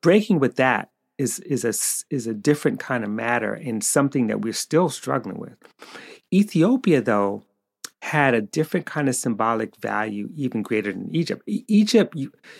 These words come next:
Egypt required a lot of revision to be able to make Egypt a great land of Black people, because you had to deal with the religious tradition of Old Testament ideas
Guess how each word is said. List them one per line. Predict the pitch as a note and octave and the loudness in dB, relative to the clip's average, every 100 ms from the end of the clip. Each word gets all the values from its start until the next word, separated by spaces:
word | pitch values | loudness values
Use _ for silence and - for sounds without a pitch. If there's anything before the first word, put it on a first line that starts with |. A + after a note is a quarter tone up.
| - | -2
Egypt | - G#3 A3+ F#3+ | 4 6 6 4
required | D3 C#3 - C3+ B2+ A#2+ - | 2 0 0 2 4 4 2
a | A#2 | 2
lot | A2+ C3 C#3+ - | 4 4 2 0
of | B2+ G#2+ G2 _ _ _ _ - - - | 0 0 -2 _ _ _ _ -16 -10 -2
revision | B2 A#2+ A#2+ D3+ C#3+ G2 F#2+ F#2+ _ _ _ _ _ _ _ _ _ _ | 0 2 4 4 4 0 -4 -10 _ _ _ _ _ _ _ _ _ _
to | - | 0
be | A#2 B2+ B2 | 2 2 4
able | B2+ B2 A#2+ | 2 2 0
to | - A#2 | 0 0
make | A2+ A2 - | 2 0 -2
Egypt | C#3+ G#2+ B2 A2+ - | -6 -2 -2 -2 -6
a | A#2+ | -6
great | G#2+ A2+ A2 - | -2 -2 -2 -6
land | A#2 G#2+ G#2 G#2 | -4 0 0 -2
of | F2 | -4
Black | G#2 F2+ - | -4 -6 -10
people, | A2 - - - _ | -12 -12 -16 -18 _
because | C3+ - A2 - | -8 -2 -2 -2
you | C#3 | -6
had | A#2 B2+ A2+ | -2 -2 -2
to | G#2+ | -6
deal | A#2+ A#2+ | 0 2
with | A2 A2+ A2 - _ - - _ - | 2 0 -2 -8 _ -20 -20 _ -2
the | A#2 | 0
religious | G#2 A#2 C3 C3 G#2+ | 0 2 2 4 0
tradition | - A2+ A#2+ A2+ - A2 | -2 -4 -2 -2 -2 -2
of | G2 | -2
Old | - B2 A#2+ A#2+ | 0 2 2 2
Testament | - B2 - G#2 G#2 G#2 _ _ _ _ _ G#2+ | -2 -2 -2 -4 -4 -8 _ _ _ _ _ -2
ideas | G#2 G2 A2+ G2+ G2 - | -2 0 0 0 -2 -8